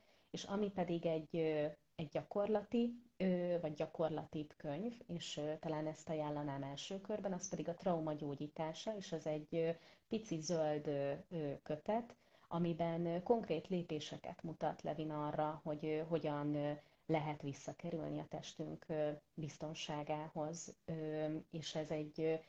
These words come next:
hát ez egy jól struktúrált, ö, végül is terápiás szemléletű, de önsegítő,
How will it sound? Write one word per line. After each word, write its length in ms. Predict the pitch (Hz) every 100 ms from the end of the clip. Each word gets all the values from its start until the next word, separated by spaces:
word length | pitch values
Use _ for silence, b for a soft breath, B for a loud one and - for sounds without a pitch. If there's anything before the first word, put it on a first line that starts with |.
| b b
hát 120 | 240
ez 100 | 254
egy 120 | 247 202
jól 200 | 135 143
struktúrált, 920 | - 165 - 160 156 147 151 151 -
ö, 120 | 147
végül 300 | 151 151 151
is 160 | 151 -
terápiás 560 | 147 139 143 147 147 -
szemléletű, 760 | - 151 147 147 151 156 147
de 180 | 151 151
önsegítő, 760 | 143 - 156 147 151 - 143 147